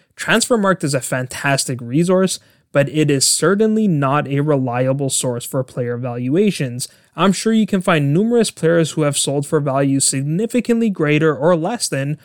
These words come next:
what was posted on Transfermarkt. In fact, Grassani even cited a case where a player's agent wrote to Transfermarkt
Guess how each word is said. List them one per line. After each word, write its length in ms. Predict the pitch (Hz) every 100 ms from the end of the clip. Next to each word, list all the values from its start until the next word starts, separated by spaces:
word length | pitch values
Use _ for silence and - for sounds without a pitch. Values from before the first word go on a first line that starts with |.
| _ _
what 200 | 151 139 135
was 180 | 139
posted 500 | - - 127 - 139
on 240 | 123 120 127
Transfermarkt. 800 | - 165 220 - 135 123 113 - _ _ -
In 120 | 135
fact, 360 | 254 190 -
Grassani 420 | - 143 202 254 233
even 240 | 180 147
cited 300 | 151 156 143
a 60 | 131
case 380 | - 247 180
where 140 | 170 143
a 60 |
player's 440 | - - 202 202 -
agent 380 | 151 151 147 135
wrote 380 | 127 147 254 -
to 120 | 185
Transfermarkt 760 | - 160 147 156 139 139 -